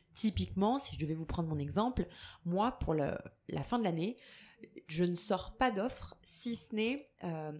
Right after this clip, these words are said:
mon académie pour les entrepreneurs multipassionnés, multipotentiels en bêta test. Donc c'est déjà une belle offre, hein. Mais elle est en bêta test. Donc je vais la co-créer. Et, euh, bah ça, je, euh, quantifie un petit peu en termes, par exemple, euh,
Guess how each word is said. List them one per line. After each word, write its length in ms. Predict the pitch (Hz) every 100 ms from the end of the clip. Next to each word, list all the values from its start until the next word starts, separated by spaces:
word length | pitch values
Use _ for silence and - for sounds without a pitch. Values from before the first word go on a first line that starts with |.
| -
mon 280 | 170 160 190
académie 720 | 240 233 196 196 202 202 -
pour 140 | -
les 120 | 156 165
entrepreneurs 520 | 202 196 - 196 196
multipassionnés, 680 | 180 170 185 170 - 180
multipotentiels 800 | 180 170 180 170 160 156 240 285 -
en 140 | 175
bêta 440 | 165 175 208 190 180
test. 500 | - - - - - _ -
Donc 120 | 151
c'est 80 | 160
déjà 200 | 156 190
une 120 | 165
belle 140 | 156
offre, 260 | - - -
hein. 60 | - - - -
Mais 60 | 170
elle 80 | 185
est 40 |
en 100 | 202
bêta 320 | 196 214 196
test. 300 | 190 - - -
Donc 200 | 175 156
je 100 | 180
vais 120 | 240
la 140 | 190
co-créer. 800 | - - 240 233 - 190 151 - _ _ - - - -
Et, 320 | 202 254 285 -
euh, 460 | 170 156 160 - - -
bah 120 | 180
ça, 340 | - 240 311 - - - -
je, 500 | - 170 196 247 277 -
euh, 440 | 185 175 170 165 165
quantifie 500 | 247 254 269 - 262
un 120 | 233
petit 160 | -
peu 260 | - 185 185
en 100 | 180
termes, 280 | 170 180 190
par 140 | 175
exemple, 380 | 170 170 185 -
euh, 360 | 170 160 160